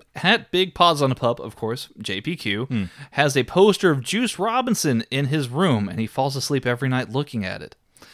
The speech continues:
Speaker 1: Uh, to which J P Q replied, "It's a nightlight because he shines so bright."
Speaker 2: Mm.
Speaker 1: Steven,
Speaker 2: Mm.
Speaker 1: what, what do you make of this Juice Robinson, uh, l-, nightlight poster?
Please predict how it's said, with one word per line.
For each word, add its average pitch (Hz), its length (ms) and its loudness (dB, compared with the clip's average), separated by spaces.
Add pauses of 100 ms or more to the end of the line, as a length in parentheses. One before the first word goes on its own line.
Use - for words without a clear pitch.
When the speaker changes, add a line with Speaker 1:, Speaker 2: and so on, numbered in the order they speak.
(220)
Speaker 1:
Uh, 95 360 -4
to - 140 -8
which 117 380 0
J 107 240 -4
P 101 140 -10
Q 147 360 4
replied, 113 840 2
"It's 101 160 -6
a 95 80 -2
nightlight 123 680 2
because - 340 -8
he 92 100 -8
shines 104 400 -4
so 104 160 -4
bright." 87 440 -14 (220)
Speaker 2:
Mm. 117 640 -10 (180)
Speaker 1:
Steven, 110 380 0
Speaker 2:
Mm. 87 180 -6
Speaker 1:
what, 120 160 -4
what 127 140 -2
do 127 100 -4
you 120 60 0
make 113 220 0
of 92 120 -4
this 98 280 -4 (100)
Juice 110 360 -4
Robinson, 98 720 -4 (440)
uh, 85 540 -4 (600)
l-, 117 220 -14
nightlight 104 640 -2
poster? 98 520 -8